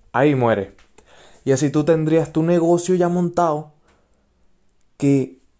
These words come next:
vaya acorde a los N F T. Y listo. Entonces yo quiero con esto que tú aproveches o por lo menos que conozcas la posibilidad de esto que está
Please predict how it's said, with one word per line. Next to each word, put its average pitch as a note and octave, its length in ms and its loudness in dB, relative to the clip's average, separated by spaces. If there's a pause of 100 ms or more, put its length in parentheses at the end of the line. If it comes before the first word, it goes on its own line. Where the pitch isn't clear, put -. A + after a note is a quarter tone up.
(120)
vaya B2+ 420 0
acorde B2 460 -2
a C3 60 2
los B2 140 0
N G#2+ 120 -4
F G#2 140 -6
T. B2 240 -2
Y C3+ 80 -2
listo. D#3+ 540 -4 (440)
Entonces D3 360 -2
yo E3 180 0
quiero F3 260 2
con E3+ 180 -2
esto C#3 280 -4
que C3+ 120 -2
tú C3+ 280 -2 (240)
aproveches A#2 1120 0 (1000)
o C3+ 200 -2
por B2+ 120 0
lo B2 100 2
menos C#3+ 260 -2
que D#3+ 160 0
conozcas C3 600 -2
la B2 140 -2
posibilidad G2+ 680 -6 (1400)
de A2 240 0
esto B2 280 -4
que - 340 -4 (240)
está G2+ 600 -4